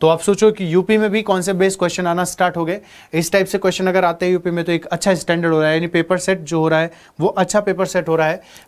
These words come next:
प्राइमरी एनर्जी वो एनर्जी होती है जो डायरेक्ट एनर्जी, जहाँ से किसी, अ, अल्टरनेटिव या किसी भी तरीके का प्रोसेसिंग नहीं किया जाता है। जैसे कोल है, उसमें एनर्जी कंसिस्टेड है, ठीक है, ऑयल है, उसमें आप देखोगे निकालोगे उसमें ऑयल। तो टाइडल पावर जो होती है ये प्राइमरी एनर्जी नहीं होगी।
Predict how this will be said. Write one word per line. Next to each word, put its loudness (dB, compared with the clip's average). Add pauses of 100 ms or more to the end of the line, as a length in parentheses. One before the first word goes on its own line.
प्राइमरी 2
एनर्जी 0
वो 2
एनर्जी 2
होती 2
है 6
जो 2
डायरेक्ट 2
एनर्जी, 2
जहाँ 2
से -4
किसी, -2 (260)
अ, 2
अल्टरनेटिव 2
या 4
किसी -2
भी -2
तरीके 0
का -2
प्रोसेसिंग -2
नहीं 2
किया 2
जाता 0
है। -6 (200)
जैसे 0
कोल 4
है, 4
उसमें -4
एनर्जी 0
कंसिस्टेड -2
है, -12 (440)
ठीक 4
है, 2
ऑयल 4
है, -4
उसमें -2
आप 2
देखोगे 2
निकालोगे 0
उसमें -4
ऑयल। -4 (380)
तो 0
टाइडल 4
पावर 2
जो -2
होती -2
है 0
ये 0
प्राइमरी 0
एनर्जी 0
नहीं 0
होगी। -2